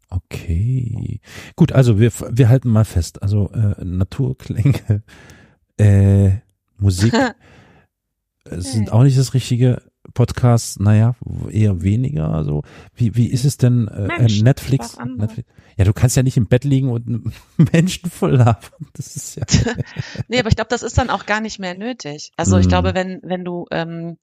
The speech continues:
Speaker 2: jemanden bei dir hast oder mit jemandem zusammen bist, der da genauso tickert, also das merke ich immer ganz doll, zum Beispiel, wenn meine Tochter da ist, ne? Von der ich ja weiß, wie die denkt über die Welt und so weiter und so
Speaker 1: Mhm.
Speaker 2: fort,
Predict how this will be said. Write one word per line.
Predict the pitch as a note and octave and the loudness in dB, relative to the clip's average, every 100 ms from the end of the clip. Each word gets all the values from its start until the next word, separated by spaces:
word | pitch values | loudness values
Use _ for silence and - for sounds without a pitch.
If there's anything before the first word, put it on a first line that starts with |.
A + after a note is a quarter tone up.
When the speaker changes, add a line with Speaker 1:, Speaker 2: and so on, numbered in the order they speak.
| - _ _ _ | -20 _ _ _
Speaker 2:
jemanden | G3 G3 E3 | -2 -2 -2
bei | - E3 G3+ | -2 0 0
dir | A#3+ F#3+ | -2 -2
hast | - - | -8 -8
oder | D#3 D#3 | -8 -6
mit | E3 | -8
jemandem | F3 F3+ E3 | -8 -8 -8
zusammen | E3+ D#3+ D#3+ G3 | -12 -10 -10 -8
bist, | G#3 A3 - - | -8 -8 -10 -8
der | E3+ E3+ | -6 -4
da | D#3 C#3+ | -4 -6
genauso | D3+ E3 A#3 A#3+ - | -6 -4 -4 -6 -2
tickert, | - D#4+ - D3+ G4+ - - _ _ _ E3 | 0 0 -2 -6 -6 -6 -8 _ _ _ -4
also | F3 | -4
das | F3+ | -2
merke | G3 - | -4 -6
ich | - | -6
immer | F#3 | -4
ganz | - G3 B3+ - | -4 -4 -6 -6
doll, | F#3+ G3+ | -6 -6
zum | F#3 | -6
Beispiel, | F#3 F3+ | -6 -6
wenn | F3+ F3 | -8 -8
meine | E3 E3 | -10 -10
Tochter | A#3 - C3 C3 | -10 -10 -12 -10
da | A#2+ A2 | -8 -10
ist, | - C3 - | -12 -16 -16
ne? | D#3 A3+ A#4+ _ _ _ _ _ - | -14 -14 -14 _ _ _ _ _ -14
Von | D#3+ | -6
der | D#3+ | -6
ich | C#3+ D#3+ | -4 -6
ja | D3+ | -4
weiß, | F#3 F3 F#3 - D#3 | -2 -2 -2 -6 -6
wie | F3+ | -8
die | F3+ F3 - _ _ _ _ - - | -8 -10 -12 _ _ _ _ -14 -10
denkt | E3 E3 F3 - | -4 -4 -4 -8
über | D3+ D3+ | -8 -6
die | D3+ | -4
Welt | D3+ D#3 E3 | -4 -4 -8
und | D#3 D3 | -14 -14
so | C#3+ | -12
weiter | D3+ - | -8 0
und | G#2 F2 | 2 4
so | G#2 | 4
Speaker 1:
Mhm. | |
Speaker 2:
fort, | D#3 G#3 | 2 -4